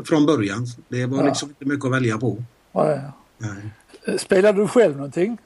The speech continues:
Speaker 1: Ja, jag spelar ju som ungdomsspelare. Eh, började ju som tolvåring där i, i Baltikov och, eh, sen slutade väl jag egentligen att spela som sjutton, arton-åring. Då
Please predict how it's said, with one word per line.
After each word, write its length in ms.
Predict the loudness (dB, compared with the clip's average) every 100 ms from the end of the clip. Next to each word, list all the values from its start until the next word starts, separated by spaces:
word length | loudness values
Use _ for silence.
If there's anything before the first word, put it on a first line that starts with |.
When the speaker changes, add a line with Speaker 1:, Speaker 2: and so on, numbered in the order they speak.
| _ _ _ _ _ _ _ _
Speaker 1:
Ja, 440 | 2 4 6 4
jag 160 | 4 2
spelar 300 | 2 2 2
ju 60 | 0
som 180 | -2
ungdomsspelare. 1040 | 0 0 0 0 0 0 0 -2 -2 -2 -2
Eh, 1000 | -4 -8 -2 2 2 2 0 2 2 2
började 400 | 4 4 4 4
ju 100 | 4
som 260 | 2 0 2
tolvåring 580 | 2 2 2 2 2
där 200 | 2 2
i, 340 | 2 2 4 2
i 40 |
Baltikov 680 | 2 -2 -4 2 4 2 0
och, 300 | -6 -6 -2
eh, 560 | 2 4 4 4 2 0
sen 420 | 2 2 2 0
slutade 520 | 2 2 2 -2 0
väl 220 | 0 0
jag 280 | 0 0 2
egentligen 520 | 4 4 2 0 0
att 80 | 0
spela 360 | 2 0 0 -4
som 520 | -2 0 2 2 2
sjutton, 360 | -2 -2 0
arton-åring. 600 | 0 0 -2 -2 0 0
Då 240 | 0 -2